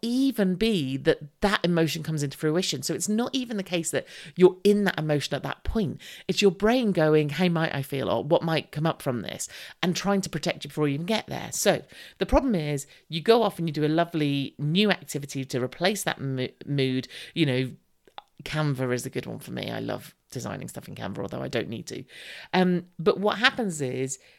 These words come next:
you feel good for a little bit. And then when you get to the end of that feeling,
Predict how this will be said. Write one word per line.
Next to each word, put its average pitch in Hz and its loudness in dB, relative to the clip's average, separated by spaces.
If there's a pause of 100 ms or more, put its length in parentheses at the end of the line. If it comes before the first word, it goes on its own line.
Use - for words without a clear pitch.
(600)
you 190 2
feel 254 4
good 190 4
for 156 2
a 151 8
little 160 4
bit. 120 -2
And 175 4
then 214 4
when 277 0
you 254 -2
get - -4
to 170 -8
the 160 -4
end 160 2
of 139 -2
that 156 0
feeling, 180 -2